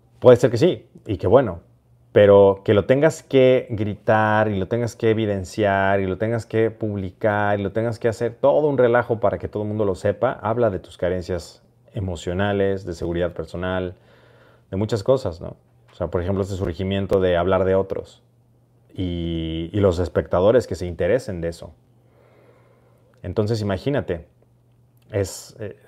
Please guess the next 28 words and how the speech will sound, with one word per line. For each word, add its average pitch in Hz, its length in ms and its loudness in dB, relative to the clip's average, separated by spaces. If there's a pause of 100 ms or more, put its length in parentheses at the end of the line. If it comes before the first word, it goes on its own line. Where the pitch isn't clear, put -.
(140)
también 104 240 4
el 104 120 2
parasitismo 101 640 0
que 107 80 -8
existe, 117 500 -6 (440)
el 98 200 -2
hablar 107 320 6
de 110 100 8
otros 110 260 2
para 92 200 -2
que 98 80 -6
me 90 100 -4
pongan 104 340 0
atención, 98 600 -4
es 90 220 -8
gran 92 280 -2
parte 98 260 2
de 98 60 2
la 90 80 0
frustración 92 640 -10 (680)
de 87 120 -2
hombres 92 280 2
beta, 90 340 0 (1080)
eh, 82 800 -4 (1700)
de, 92 420 0
de, 85 880 -4 (360)
de 101 160 -2
perdedores, 90 840 -2